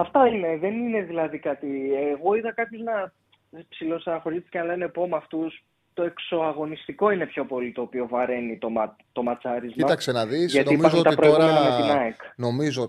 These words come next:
Speaker 2: καταρχάς, δεν θα υπάρξει μετακίνηση φυλάδων, θα μου πεις, δεν υπήρχε και με την αεκ. Θεωρώ όμως ότι θα υπάρξει μια διαφορετική φύλαξη στα σύνορα. Δηλαδή, θα γίνει, δεν, δεν νομίζω ότι η κυβέρνηση πάλι θα, δεν έχει το, και το δικαίωμα κιόλας να πιάσει τόσο διάβαση, γιατί είναι και πιο κοντά.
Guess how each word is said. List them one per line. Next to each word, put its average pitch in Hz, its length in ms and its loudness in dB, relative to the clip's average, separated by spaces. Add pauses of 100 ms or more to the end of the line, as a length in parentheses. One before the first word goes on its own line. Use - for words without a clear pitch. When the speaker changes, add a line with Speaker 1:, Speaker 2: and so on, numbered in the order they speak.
Speaker 2:
καταρχάς, 123 400 0
δεν 143 100 -4
θα 147 80 -2
υπάρξει 113 540 -4
μετακίνηση 104 460 -8
φυλάδων, 139 320 -2
θα 135 60 -2
μου 131 60 -4
πεις, 135 100 -10
δεν 143 100 -2
υπήρχε 143 220 -10
και 135 80 -8
με 135 100 -6
την 127 140 -6
αεκ. 104 220 -2 (400)
Θεωρώ 147 440 4
όμως 156 220 -2
ότι 131 340 -6 (460)
θα - 120 0
υπάρξει 147 400 2
μια 143 220 0
διαφορετική 127 440 -2
φύλαξη 139 360 -4
στα 117 100 -6
σύνορα. 95 400 -12 (640)
Δηλαδή, 123 380 2
θα 143 200 0
γίνει, 147 320 -4
δεν, 135 200 0
δεν 151 100 4
νομίζω 160 280 2
ότι 120 120 -4
η - 20 -14
κυβέρνηση 110 560 -4
πάλι 113 360 0
θα, 107 340 -4
δεν 135 120 -2
έχει 160 100 -2
το, 147 160 -4
και 120 80 -10
το 120 80 -8
δικαίωμα 113 360 -4
κιόλας 104 280 -8
να 113 80 -8
πιάσει 107 220 -10
τόσο 110 220 -8
διάβαση, 139 300 -4
γιατί 156 160 -6
είναι 180 80 -6
και 185 60 -4
πιο 196 100 -2
κοντά. 202 380 2